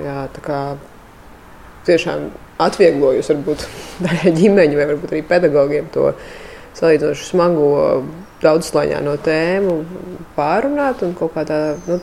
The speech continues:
tas ir, protams, Sibīrijas haiku autoru absolūts abrīnas vērts darbs ar to, cik, nu, tā kā par smagu tēmu tomēr gaišā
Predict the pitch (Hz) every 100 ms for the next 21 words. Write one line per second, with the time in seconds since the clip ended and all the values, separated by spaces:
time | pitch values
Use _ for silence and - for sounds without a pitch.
0 | - 170 - 156 165 147 - 170 147 143
1 | 156 160 160 151 170 151 - 160 165 -
2 | - - - - - - - - - -
3 | - - - - 190 180 175 185 190 170
4 | 165 170 185 185 196 - - - - -
5 | 196 196 190 - 240 - 180 180 165 156
6 | 165 160 165 175 185 180 - 165 156 151
7 | - 185 175 160 156 165 170 185 175 165
8 | 165 151 156 175 185 170 170 143